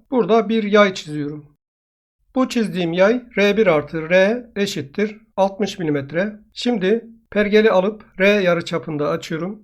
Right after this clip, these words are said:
Yani açıklık yirmi beş milimetre. Pergel ucunu A noktasına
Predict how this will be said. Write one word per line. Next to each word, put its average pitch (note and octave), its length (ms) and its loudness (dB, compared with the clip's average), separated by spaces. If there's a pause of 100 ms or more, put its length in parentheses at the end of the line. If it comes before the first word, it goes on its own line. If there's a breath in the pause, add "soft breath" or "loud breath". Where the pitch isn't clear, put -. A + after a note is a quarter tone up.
(100)
Yani E3+ 320 0
açıklık - 640 -6
yirmi E3+ 300 -4
beş D#3 380 -4
milimetre. D#3 600 -6 (140)
Pergel A3 320 4
ucunu A3 480 0 (120)
A G3+ 180 6
noktasına E3 720 -4